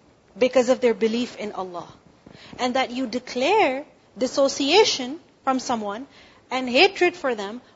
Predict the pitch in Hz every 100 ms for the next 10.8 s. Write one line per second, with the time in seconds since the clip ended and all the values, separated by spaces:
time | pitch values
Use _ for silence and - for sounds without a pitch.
0 | - 226 240 302 370 - _ _ - 196
1 | 269 277 254 233 254 220 214 247 254 -
2 | 262 330 - _ - 202 196 196 190 -
3 | 180 185 165 160 - 180 _ _ _ _
4 | _ _ - - _ - 277 277 277 -
5 | - - 294 381 - 381 226 254 269 -
6 | 240 226 226 226 277 302 - 220 233 214
7 | 202 196 190 - 220 247 254 233 214 214
8 | 185 - _ _ 208 233 294 320 - 240
9 | 220 196 285 453 - - - _ _ _
10 | - 254 247 285 294 285 247 403